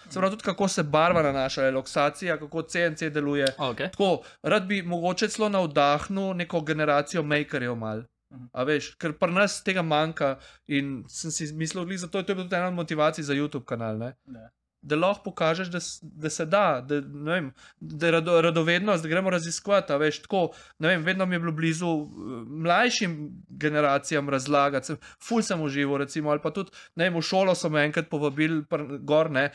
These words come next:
Speaker 1: da sem šel, ko sem glih računalnik mulcem sestavljal in sem šel v šolo ga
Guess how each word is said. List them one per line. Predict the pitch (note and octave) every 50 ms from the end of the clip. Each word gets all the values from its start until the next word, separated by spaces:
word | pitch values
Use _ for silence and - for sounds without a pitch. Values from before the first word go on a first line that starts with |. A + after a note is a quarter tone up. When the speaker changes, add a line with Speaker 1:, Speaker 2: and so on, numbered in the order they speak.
| - - -
Speaker 1:
da | - D#3
sem | D3 - E3
šel, | D3 - F#3 F3+ F3+ F3
ko | - F3+
sem | D#3+ - F3
glih | G3 F3
računalnik | G3 F#3+ - F#3 F3 E3 E3+ E3+ E3 D3 -
mulcem | D3+ D3+ D3+ D3 - D3+ C#3+
sestavljal | D3 - C#3 - - C#3 C3 C3+ C#3
in | C#3+ C#3
sem | - D#3 C#3+
šel | - F3
v | E3 D#3
šolo | - - F3+ F3 E3+ E3+
ga | E3 D3+